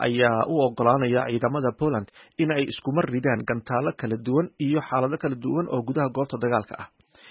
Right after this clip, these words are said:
Heshiiskan ayaa ku soo biiray qorshe kor loogu qaadayo miisaaniyadda difaaca Poland, kaas oo la go'aamiyey dagaalkii Ukraine kadib. Miisaaniyadda difaaca Poland ee sanadkan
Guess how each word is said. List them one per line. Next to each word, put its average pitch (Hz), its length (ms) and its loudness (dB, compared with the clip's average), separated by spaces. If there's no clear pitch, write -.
Heshiiskan 135 560 -2
ayaa 117 440 2
ku 147 120 -10
soo 131 240 -2
biiray 120 320 0
qorshe - 400 -6
kor 170 240 -2
loogu 147 320 2
qaadayo 131 400 2
miisaaniyadda 156 560 2
difaaca 135 460 -2
Poland, 135 320 0
kaas 131 300 0
oo 123 260 0
la 120 120 0
go'aamiyey 123 600 -2
dagaalkii 131 500 -2
Ukraine 127 300 -4
kadib. 123 280 -8
Miisaaniyadda 117 600 -2
difaaca 120 420 -2
Poland 135 280 0
ee 127 100 -8
sanadkan 131 480 -6